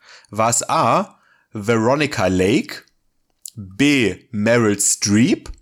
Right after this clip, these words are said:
C, Ingrid Bergmann oder D, Catherine Hepburn?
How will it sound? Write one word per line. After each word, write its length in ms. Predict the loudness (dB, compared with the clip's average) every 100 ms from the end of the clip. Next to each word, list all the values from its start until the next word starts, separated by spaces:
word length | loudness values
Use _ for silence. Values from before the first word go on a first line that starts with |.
| _ _ _ _ _
C, 520 | -4 0 0 -2 -6 -6
Ingrid 520 | -2 0 0 -2 -2
Bergmann 760 | 0 0 -2 -2 0 -2 -6 -14 _ -6
oder 260 | -2 0
D, 380 | -2 0 0 0
Catherine 580 | -4 -4 -4 -2 -2 0
Hepburn? 560 | -2 -2 -2 -2 -6